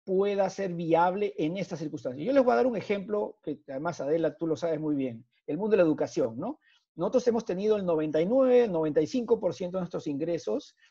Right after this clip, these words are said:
en el mundo presencial. Y la educación ya sabe que este año no va a haber presencial. ¿Qué hacemos?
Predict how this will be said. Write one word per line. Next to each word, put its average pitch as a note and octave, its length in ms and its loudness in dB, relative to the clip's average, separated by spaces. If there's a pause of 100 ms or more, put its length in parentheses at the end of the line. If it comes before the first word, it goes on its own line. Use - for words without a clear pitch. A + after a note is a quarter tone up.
(220)
en D3 100 -2
el C#3 100 -2
mundo F3 240 0
presencial. C3+ 600 -2 (800)
Y F3 80 -2
la F3+ 100 6
educación G3+ 600 0
ya B3 140 4
sabe A#3 600 -4 (300)
que F#3 120 0
este A3+ 220 0
año A#3+ 200 0
no C4 300 0
va B3+ 120 -2
a A#3+ 40 0
haber A#3+ 300 0
presencial. C#3+ 720 -4 (100)
¿Qué C#4 80 0
hacemos? E3 580 2